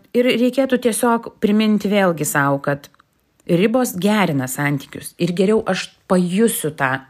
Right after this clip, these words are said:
trumpalaikį diskomfortą dabar,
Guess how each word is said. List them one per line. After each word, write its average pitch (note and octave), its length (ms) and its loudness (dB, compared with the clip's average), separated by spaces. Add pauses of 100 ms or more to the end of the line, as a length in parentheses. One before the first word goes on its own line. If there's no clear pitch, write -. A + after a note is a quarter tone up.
trumpalaikį F#3 1000 0 (180)
diskomfortą D#3 840 0
dabar, D#3 460 0